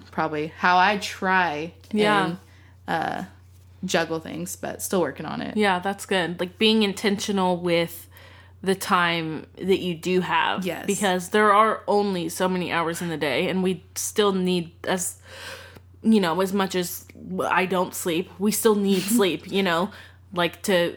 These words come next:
Speaker 2: live, and you still have to have your quiet time. Like,
Speaker 1: Yes.
Speaker 2: we devote, you know, like,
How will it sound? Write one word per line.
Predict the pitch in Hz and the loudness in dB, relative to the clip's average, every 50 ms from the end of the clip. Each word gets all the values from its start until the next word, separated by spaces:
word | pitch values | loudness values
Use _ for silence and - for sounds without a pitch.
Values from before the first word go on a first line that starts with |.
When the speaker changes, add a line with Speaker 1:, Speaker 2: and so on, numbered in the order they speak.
| - - 175 | -8 -12 -6
Speaker 2:
live, | 170 175 160 156 156 185 190 190 | -2 0 0 2 0 0 0 -2
and | 156 175 185 185 | 0 0 2 0
you | 180 | 0
still | 175 - - - 185 | -2 -2 -4 -4 -4
have | 175 - 180 175 175 | 0 0 0 0 0
to | - | -2
have | 185 180 175 175 | -6 -6 -6 -4
your | 170 170 | -6 -8
quiet | 175 - - 180 175 - - | -6 -4 -2 -2 -2 -2 -4
time. | - 196 175 156 160 147 175 | -4 -4 -4 -4 -4 -4 -4
Like, | 175 143 151 165 - - - 208 - | -2 -2 -2 -4 -4 -8 -12 -12 -10
Speaker 1:
Yes. | 208 190 180 180 180 196 190 - | -8 -8 -6 -8 -8 -8 -8 -6
Speaker 2:
we | 196 180 180 196 190 190 | -4 -2 0 0 0 0
devote, | 180 - 196 185 175 185 175 175 175 170 - - - - | 0 0 0 0 2 2 2 2 2 0 -2 -8 -14 -8
you | - 185 190 180 | -4 -4 -2 -2
know, | 170 151 147 147 151 170 - - - - - - - - - - - - - | -2 -2 -4 -4 -6 -8 -10 -14 -20 -20 -20 -20 -20 -20 -20 -20 -20 -12 -10
like, | 165 170 - | -10 -10 -10